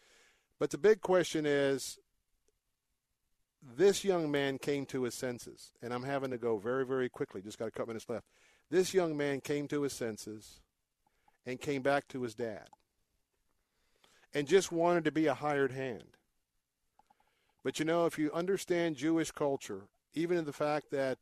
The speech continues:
uh, his father, when he saw him, it's, it's almost like, and I've heard several pastors in the last few months preach on this, that some believe he was actually looking every day for his son, that even though his son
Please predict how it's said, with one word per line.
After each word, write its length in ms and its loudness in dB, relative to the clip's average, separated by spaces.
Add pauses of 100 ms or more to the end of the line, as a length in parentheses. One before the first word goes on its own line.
uh, 180 -2
his 260 -4
father, 520 -4 (1120)
when 140 -2
he 80 0
saw 320 2
him, 260 -4
it's, 140 -10
it's 200 -6
almost 440 0
like, 320 2
and 180 -2
I've 140 -2
heard 200 0
several 360 -2
pastors 540 -4
in 60 -12
the 60 -6
last 360 -4
few 280 -8
months 300 -4
preach 340 -6
on 140 -4
this, 260 -6
that 200 -4 (480)
some 280 -2
believe 340 2
he 100 -2
was 180 0
actually 540 -2
looking 460 -2
every 220 -2
day 200 0
for 180 -6
his 100 -6
son, 300 -8
that 120 -8
even 260 0
though 160 2
his 200 -2
son 340 -4